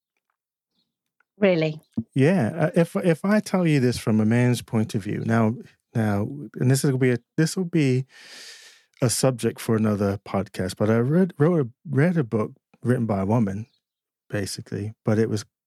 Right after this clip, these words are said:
Speaker 2: it was called un-, it was called Chained or something like that. But basically, she's saying men are going through their own, um, the same thing that women did when we, before you guys got women's lib. So we're going through our own crisis, and, and in fact, we forgot how to be men,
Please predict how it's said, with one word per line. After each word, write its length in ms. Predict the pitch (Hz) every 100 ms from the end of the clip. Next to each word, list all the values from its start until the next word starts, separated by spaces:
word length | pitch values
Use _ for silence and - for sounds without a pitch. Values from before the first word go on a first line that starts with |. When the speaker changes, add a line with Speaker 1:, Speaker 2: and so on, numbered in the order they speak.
| -
Speaker 2:
it 140 | 131
was 140 | 110 -
called 280 | 113 110 113
un-, 240 | 110 107
it 40 | 113
was 120 | 104
called 300 | - 110 107
Chained 360 | - 110 101 101
or 60 |
something 320 | 107 214 170 117
like 200 | 95 95
that. 160 | 95 -
But 140 | 151
basically, 320 | 214 196 120
she's 260 | 113 117 110
saying 240 | 113 107
men 180 | 110 110
are 80 | 101
going 260 | 110 104 101
through 140 | 101
their 180 | 101 101
own, 320 | 104 98 95 _ _ - _ _ _ -
um, 260 | 107 101 104
the 80 | 107
same 220 | 131 120
thing 140 | 113
that 100 | 104
women 360 | 107 110 104 101
did 300 | 107 101 98 - _
when 200 | 113 107
we, 140 | 104 98
before 300 | - - 104
you 60 |
guys 220 | 110 101
got 240 | - 101 -
women's 400 | 107 101 95 95
lib. 240 | 104 95
So 100 | -
we're 80 | 117
going 220 | 117 151
through 120 | 135 120
our 180 | 113 123
own 220 | 110 107
crisis, 560 | - 104 101 - 107
and, 180 | 110 110
and 140 | 117 110
in 80 |
fact, 260 | 107 120 123
we 100 | 110
forgot 360 | - 104 113 107
how 120 | 104
to 120 | 110
be 340 | 90 104 101 - _ _ _ -
men, 500 | 107 107 98 92